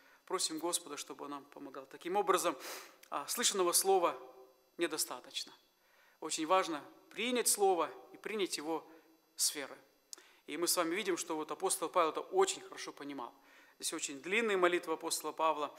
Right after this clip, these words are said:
очень, а, с глубоким значением молитвы апостола Павла. Он не только это понимал, он переживал о верующих, потому что мо-, молился о верующих.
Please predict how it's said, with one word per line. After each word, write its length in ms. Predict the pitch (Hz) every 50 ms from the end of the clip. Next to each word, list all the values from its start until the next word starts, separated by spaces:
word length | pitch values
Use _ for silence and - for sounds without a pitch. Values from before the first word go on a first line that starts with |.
| - - - - - - - _ - - -
очень, 320 | 143 131 - 147 143 - _ _ _ _
а, 220 | - 139 135 135 139 127 - - - - - -
с 320 | - - - - - - -
глубоким 420 | - 151 156 180 180 180 175 151
значением 480 | 135 147 151 - - 220 226 214 196 180
молитвы 420 | 165 170 170 165 - 151 147 147 - - -
апостола 420 | 151 - - 156 147 - - 147
Павла. 440 | 139 - 151 151 151 143 143 135 - - - - - - - - - - - _ _
Он 120 | 147 139
не 80 | 139 139
только 380 | - 196 196 - - 175 160 127
это 160 | 156 160 165
понимал, 440 | - - 165 160 165 165 170 170 156
он 120 | 147 139 135
переживал 560 | - 151 143 139 - 156 160 170 165 160 - -
о 60 | 147
верующих, 480 | 156 180 190 175 160 - - - -
потому 280 | - - - 147 160 160
что 260 | 151 - - - 147 - - _ _
мо-, 160 | 156 156 151
молился 500 | 151 151 156 160 170 175 160 - - 139 135
о 100 | - 143
верующих. 420 | 143 151 156 143 135 - - -